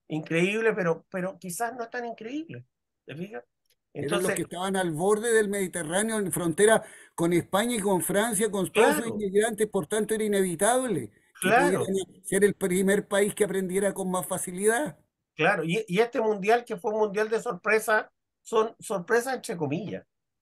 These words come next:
Speaker 1: Responden a ciertos desarrollos
Speaker 2: Exactamente.
Speaker 1: sociopolíticos, migratorios y todo eso. Y, y es muy bueno porque el, el fútbol termina, eh, bajando, bajando las barreras.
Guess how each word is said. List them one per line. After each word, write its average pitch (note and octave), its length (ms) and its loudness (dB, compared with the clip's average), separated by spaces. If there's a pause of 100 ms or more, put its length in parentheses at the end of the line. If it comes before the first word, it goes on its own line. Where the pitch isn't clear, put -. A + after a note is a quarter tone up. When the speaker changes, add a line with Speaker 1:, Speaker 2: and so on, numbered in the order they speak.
(200)
Speaker 1:
Responden G#3 480 2
a F#3+ 80 6
ciertos G3 380 -6
desarrollos F#3 680 -2
Speaker 2:
Exactamente. E3+ 320 -4
Speaker 1:
sociopolíticos, E3+ 920 0 (200)
migratorios F3 920 0
y D#3 80 -2
todo G3+ 220 0
eso. F3 260 -8 (300)
Y, G#3+ 220 -2
y G3+ 120 0
es B3+ 60 6
muy C4+ 160 -2
bueno G3 340 -2
porque E3 220 -6
el, F3 120 -6
el E3+ 140 -4
fútbol G#3+ 440 0
termina, F#3+ 480 0 (480)
eh, C#3+ 540 2 (380)
bajando, F#3 640 0
bajando F3+ 480 -2
las D#3 140 -4
barreras. G#2 380 -4